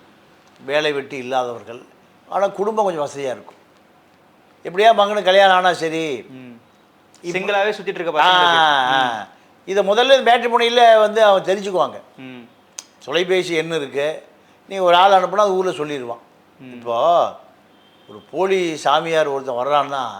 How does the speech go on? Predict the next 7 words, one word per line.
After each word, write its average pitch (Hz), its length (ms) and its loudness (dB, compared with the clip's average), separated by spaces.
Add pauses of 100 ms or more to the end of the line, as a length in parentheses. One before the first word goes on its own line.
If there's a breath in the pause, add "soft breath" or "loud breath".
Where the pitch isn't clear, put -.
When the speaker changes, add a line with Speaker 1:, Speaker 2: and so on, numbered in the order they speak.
(1080)
Speaker 1:
அதுக்கு 175 260 0
முன்பே 226 320 0
ஒ-, 175 440 4 (100)
என்ன, 160 180 -4
என்ன 185 100 -2
பண்ணுவான்னு 170 380 -4
கேட்டிங்கன்னா, 160 360 -4